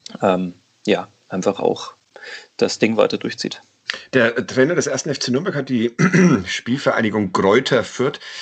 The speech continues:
Speaker 2: ja gerade die beste, derzeit beste Mannschaft der zweiten Liga genannt.
Speaker 1: Ja, ja.
Speaker 2: Ist es, ähm, er, er lobt gerne mal, Robert Klaus, die, äh, Gegner, kommenden Gegner des ersten F C Nürnberg, aber schon mal, würdest du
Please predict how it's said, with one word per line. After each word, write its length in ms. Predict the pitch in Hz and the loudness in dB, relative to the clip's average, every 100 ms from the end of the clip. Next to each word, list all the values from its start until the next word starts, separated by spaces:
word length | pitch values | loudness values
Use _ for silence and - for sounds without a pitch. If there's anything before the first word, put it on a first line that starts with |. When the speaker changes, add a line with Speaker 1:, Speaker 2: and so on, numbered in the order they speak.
| - - | -16 -12
Speaker 2:
ja 280 | 120 110 110 | -2 2 2
gerade 760 | 98 - 110 104 95 101 107 98 | 2 -2 0 2 2 0 0 -2
die 200 | 98 98 | -4 -6
beste, 580 | 92 110 - 135 117 | -4 -4 2 2 4
derzeit 440 | 107 127 117 120 101 | 2 0 0 0 -2
beste 260 | 160 - | -4 -4
Mannschaft 420 | 107 139 - 135 117 | -4 -2 -2 -4 -8
der 100 | 110 | -8
zweiten 400 | - 104 120 110 | -6 -6 -4 -6
Liga 360 | 147 147 110 107 _ _ _ | -4 -2 -4 -8 _ _ _
genannt. 360 | 104 82 90 127 | -2 0 2 2
Speaker 1:
Ja, 160 | 123 - _ _ - | 2 0 _ _ -2
ja. 60 | 117 | 0
Speaker 2:
Ist 160 | - | 4
es, 340 | 139 120 - - | 4 4 0 2
ähm, 340 | 113 107 110 113 | 4 4 2 0
er, 300 | 104 107 - | 4 4 2
er 100 | 101 | 0
lobt 480 | 98 104 123 - - | 2 4 2 -2 -6
gerne 280 | - 92 127 | 2 4 4
mal, 340 | 139 139 143 147 | 4 4 2 -2
Robert 360 | 139 123 123 - | -4 -2 -2 -2
Klaus, 380 | 123 127 - | -2 -2 -4
die, 340 | - 127 120 - _ - | -2 0 0 -4 _ -4
äh, 180 | 107 98 _ | -4 -4 _
Gegner, 440 | - 113 - 127 117 | -4 -2 2 2 2
kommenden 420 | - 123 127 113 | 2 4 4 2
Gegner 260 | 120 139 117 | 0 0 -4
des 160 | 113 | -6
ersten 300 | 110 - - | -8 -10 -8
F 80 | 117 | -8
C 140 | - | -4
Nürnberg, 320 | 120 120 131 - - - - - _ | -4 0 -2 -2 -8 -8 -8 -12 _
aber 320 | - 78 78 65 - _ _ _ - | 0 2 2 0 -8 _ _ _ -6
schon 200 | - 98 | 0 2
mal, 260 | 85 87 90 | 4 2 -2
würdest 340 | 104 120 | 0 0
du 20 | 139 | 2